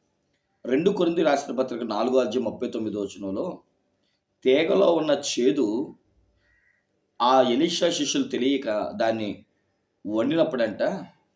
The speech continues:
ఆ తీగలో ఉన్న వెర్రితనం కూరకిచ్చిందంట. అంటే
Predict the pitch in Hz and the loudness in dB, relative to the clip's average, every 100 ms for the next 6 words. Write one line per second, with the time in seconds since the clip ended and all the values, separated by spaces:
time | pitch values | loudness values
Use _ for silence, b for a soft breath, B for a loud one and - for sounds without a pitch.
0 | _ _ _ - 117 - - 135 156 175 | _ _ _ -4 -2 -2 2 4 4 4
1 | 160 156 143 110 90 131 151 196 165 135 | 4 2 2 0 4 4 6 4 4 2
2 | 113 113 - _ _ _ _ - 123 131 | 0 -6 -14 _ _ _ _ -8 0 2
3 | - 110 - 92 90 - _ _ _ _ | 2 -4 -14 -14 -14 -18 _ _ _ _
4 | _ _ _ _ _ _ 92 92 170 - | _ _ _ _ _ _ -14 -10 -10 -12